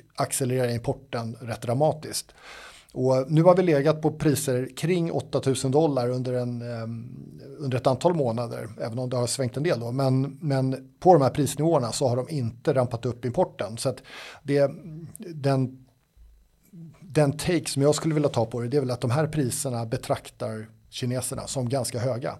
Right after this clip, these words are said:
Och skulle vi få ner dem nu en liten bit, vilket vi tror inte är helt orimligt med tanke på cykeln, så tror jag å andra sidan att deras kopparimport kan komma att accelerera igen.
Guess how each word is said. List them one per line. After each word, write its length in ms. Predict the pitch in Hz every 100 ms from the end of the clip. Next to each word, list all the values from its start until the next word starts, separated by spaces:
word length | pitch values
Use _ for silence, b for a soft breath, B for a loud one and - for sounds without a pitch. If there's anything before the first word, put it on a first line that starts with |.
| -
Och 380 | - - - -
skulle 220 | 156 143
vi 80 | 160
få 140 | 165
ner 200 | 151 160
dem 140 | 151
nu 240 | 135 127 131 -
en 80 | 127
liten 180 | 123 131
bit, 240 | 131 139
vilket 240 | 123 117 117
vi 100 | 120
tror 220 | 123 123
inte 200 | 117 120
är 40 |
helt 220 | 110 127 131
orimligt 420 | 117 123 127 127
med 100 | 120
tanke 260 | 120 117
på 80 | 110
cykeln, 480 | 113 131 127 123 113
så 360 | - 131 117 117 135 - -
tror 180 | - 127
jag 80 | 123
å 20 |
andra 120 | 151
sidan 280 | 151 110 120
att 160 | 113 139
deras 440 | 117 110 - -
kopparimport 540 | - 131 117 113 156
kan 140 | - 113
komma 180 | 110 107
att 60 |
accelerera 400 | 101 117 156 139
igen. 140 | -